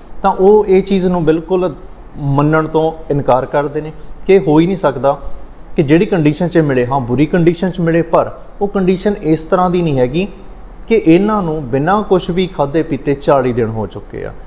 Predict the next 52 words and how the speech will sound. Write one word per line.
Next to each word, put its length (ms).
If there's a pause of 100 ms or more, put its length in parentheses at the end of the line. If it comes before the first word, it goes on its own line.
(160)
ਇਹ 100
ਚੀਜ਼ 240
ਬਿਲਕੁਲ, 460
ਉਹ 140
ਕਹਿੰਦੇ, 260
ਕਿ 120
ਝੂਠ 300
ਹੈਗੀ 300
ਆ। 100 (920)
ਇਹ 140
ਨਹੀਂ 200 (200)
ਕਿ 60
ਉਹ 220
ਖੁਦ 220
ਜਾਣ 300
ਕੇ 140
ਝੂਠ 240
ਬੋਲ 200
ਰਿਹਾ, 160
ਉਹਨਾਂ 120
ਦੀ 60
ਕੰਡੀਸ਼ਨ 460
ਹੀ 100
ਇਸ 100
ਤਰ੍ਹਾਂ, 160
ਉਹਨੂੰ 140
ਖੁਦ 220
ਨੂੰ 120
ਹੀ 120 (1200)
ਰਿਐਲਿਟੀ 640
ਦਾ 260 (300)
ਤੇ 80
ਫਿਕਸ਼ਨ 580
ਦਾ 300 (180)
ਆਪਸ 320
'ਚ 20
ਕੁਛ 240
ਪਤਾ 240
ਨਹੀਂ 140
ਲੱਗ 140
ਰਿਹਾ, 100
ਉਹਨਾਂ 120
ਦਾ 80
ਦਿਮਾਗ 280
ਪੂਰੀ 300
ਤਰ੍ਹਾਂ 220
ਨਾਲ 160
ਗੜਬੜ 380
ਹੋਇਆ 220
ਹੋਇਆ। 240 (420)
ਤੇ 100 (180)
ਇਹ 320